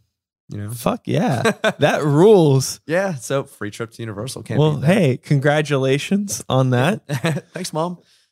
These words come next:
Speaker 2: Do you, you, you know, outside of, it seems like, you know, you have an interest just in life outside of, like, you know, it's not all, it's not all work,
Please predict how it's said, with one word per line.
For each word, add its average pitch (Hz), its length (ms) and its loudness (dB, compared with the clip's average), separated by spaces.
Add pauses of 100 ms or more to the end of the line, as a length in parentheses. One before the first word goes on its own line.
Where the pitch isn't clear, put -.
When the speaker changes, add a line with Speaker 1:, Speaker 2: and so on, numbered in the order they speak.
(240)
Speaker 2:
Do 202 120 4
you, 262 520 6 (420)
you, 202 760 6 (420)
you 160 200 2
know, 131 420 2
outside 135 920 0
of, 123 680 0
it 156 120 -2
seems 180 200 2
like, 175 180 2
you 160 80 4
know, 139 80 4
you 139 200 4
have 147 480 2
an 147 120 0
interest - 680 -2
just 123 560 0 (460)
in 131 180 0
life - 600 -10
outside 107 500 -2
of, 117 140 -8
like, 113 140 -4
you 123 60 0
know, 113 280 -2 (320)
it's - 200 -2
not 170 240 2
all, 180 360 4
it's - 180 -6
not 180 180 -2
all 185 260 -4
work, 113 380 -4